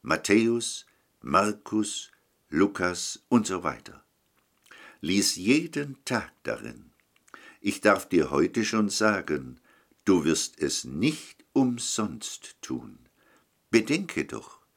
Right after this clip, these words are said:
Jesus will dir darin begegnen. Lieber Hörer, wenn du noch Fragen hast oder eine Auswahl der gedruckten Telefonkurzpredigten zum Nachlesen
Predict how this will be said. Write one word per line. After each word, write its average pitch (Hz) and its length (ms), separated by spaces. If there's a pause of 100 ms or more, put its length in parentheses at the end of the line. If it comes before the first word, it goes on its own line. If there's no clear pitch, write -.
(440)
Jesus 113 960 (240)
will 76 380 (140)
dir 117 420 (500)
darin 80 680
begegnen. 80 680 (1040)
Lieber 110 320
Hörer, 71 440 (580)
wenn 156 200
du 147 120
noch 131 220
Fragen - 580
hast - 360 (500)
oder 87 260
eine 90 280
Auswahl 113 640 (360)
der 73 120
gedruckten 127 840
Telefonkurzpredigten 104 1600
zum 69 260
Nachlesen 87 960